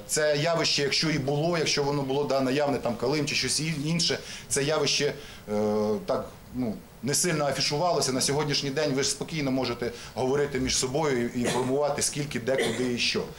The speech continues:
А потім, приклад, а потім, отримавши диплом, ви звинувачуєте негідну державу, погану ситуацію, е,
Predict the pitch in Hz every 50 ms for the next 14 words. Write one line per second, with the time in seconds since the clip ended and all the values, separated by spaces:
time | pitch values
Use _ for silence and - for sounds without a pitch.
0 | - - - - - 131 139 - - 220 269 285 277 - 190 151 117 95 - -
1 | - - - - - - - - - - - - - - - - - - 156 170
2 | 180 175 143 139 131 - - - - - - - - - - - - - - -
3 | 131 151 - - 208 180 185 147 147 156 151 147 180 175 165 160 147 131 - 175
4 | 151 147 196 190 233 262 285 285 269 254 220 - - - - - - 120 160 185
5 | 170 - - 113 135 156 185 190 202 214 208 208 180 156 - - 135 131 127 120
6 | - 127 117 107 - - - - - - - - - - - - 95 117 147 170
7 | 175 175 226 220 180 190 185 185 180 151 135 - 135 139 139 160 214 214 208 202
8 | - 147 139 156 190 202 202 185 190 185 180 175 160 147 143 147 143 131 - -
9 | 123 120 110 104 - - - - - - - - - - - - - -